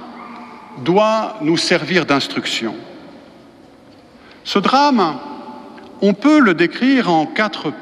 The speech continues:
moments, quatre points, qui concernent le péché en lui-même, la racine du péché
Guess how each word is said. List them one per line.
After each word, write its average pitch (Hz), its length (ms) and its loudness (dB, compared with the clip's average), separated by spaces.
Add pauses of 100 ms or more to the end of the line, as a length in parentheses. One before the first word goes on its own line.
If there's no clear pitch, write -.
(120)
moments, 151 540 2
quatre 139 320 -2
points, 175 400 0 (1200)
qui 220 140 4
concernent 214 840 2 (540)
le 135 140 0
péché 165 420 2
en 143 120 2
lui-même, 165 680 4 (880)
la 143 140 4
racine 233 540 4
du 180 100 0
péché 196 600 0